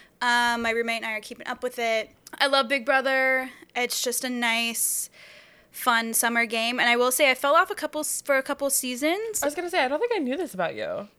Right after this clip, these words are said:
Speaker 1: really?
Speaker 2: Did you used to watch it?
Speaker 1: Yeah, all the time. There was one season where we were watching together. We watched, um, or, like, a fr-, a f-, group of friends
Speaker 2: Yeah, yeah,
Speaker 1: of
Speaker 2: yeah.
Speaker 1: us watched it together. We were watching the All-Star season.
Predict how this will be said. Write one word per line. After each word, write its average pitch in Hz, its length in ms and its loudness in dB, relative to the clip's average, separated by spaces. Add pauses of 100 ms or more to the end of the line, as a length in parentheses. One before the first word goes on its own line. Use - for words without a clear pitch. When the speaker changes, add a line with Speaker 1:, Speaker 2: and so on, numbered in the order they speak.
(120)
Speaker 1:
really? 494 480 4 (100)
Speaker 2:
Did 254 140 -4
you 311 80 -2
used 254 260 -6
to - 80 -2
watch 427 240 0
it? 466 260 -2
Speaker 1:
Yeah, 453 280 0 (380)
all 427 140 -6
the 415 80 -12
time. 466 200 -12 (300)
There 440 120 4
was 698 140 2
one 427 120 -4
season 320 280 -2
where 285 100 -4
we 269 140 -4
were 269 100 0
watching 247 280 -2
together. 220 320 0
We 269 140 -2
watched, 440 480 0
um, 285 440 0 (840)
or, 311 80 8
like, 311 260 4
a 269 100 8
fr-, 302 220 4
a 277 180 6
f-, - 240 -12
group 254 200 -4
of 262 60 -8
friends 202 600 -2
Speaker 2:
Yeah, 220 180 0
yeah, 190 100 4
Speaker 1:
of 185 60 2
Speaker 2:
yeah. - 60 2 (200)
Speaker 1:
us 185 340 -4
watched 233 400 2
it 262 120 -2
together. 220 460 0
We 226 160 -4
were 233 80 2
watching 254 340 0
the 254 60 -2
All-Star 196 460 -2
season. 123 680 -12